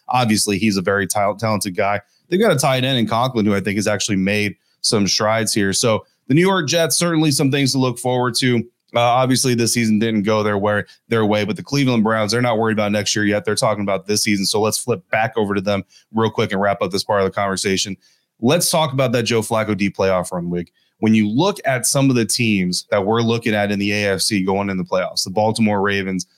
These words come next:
what they've been able to do, just, just got done beating the San Francisco forty-niners up. The Indianapolis Colts are a team that look like they're gonna get in right now. The Buffalo Bills, the Kansas City Chiefs, Miami Dolphins, your Jacksonville Jaguars right now are sitting in that fourth seed. And, you know,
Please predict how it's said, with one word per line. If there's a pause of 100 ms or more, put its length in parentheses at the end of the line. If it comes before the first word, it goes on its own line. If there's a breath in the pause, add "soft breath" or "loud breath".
(160)
what
they've
been
able
to
do,
just,
just
got
done
beating
the
San
Francisco
forty-niners
up. (240 soft breath)
The
Indianapolis
Colts
are
a
team
that
look
like
they're
gonna
get
in
right
now. (240 soft breath)
The
Buffalo
Bills,
the
Kansas
City
Chiefs,
Miami
Dolphins, (240 soft breath)
your
Jacksonville
Jaguars
right
now
are
sitting
in
that
fourth
seed.
And,
you
know,